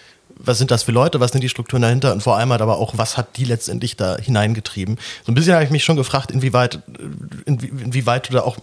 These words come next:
vielleicht auch zumindest mentale Unterstützerin auch bist der Bewegung oder der Organisation. Du hast ja die Klimataz mitgegründet, du warst fünf Jahre Redakteurin bei der Taz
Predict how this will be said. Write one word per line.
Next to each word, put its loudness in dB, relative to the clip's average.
vielleicht 0
auch -4
zumindest -2
mentale 2
Unterstützerin 0
auch -8
bist -4
der 2
Bewegung 0
oder -2
der 0
Organisation. -2
Du -2
hast -4
ja -4
die -8
Klimataz -2
mitgegründet, -4
du -4
warst -2
fünf -2
Jahre 0
Redakteurin 0
bei 0
der 0
Taz -2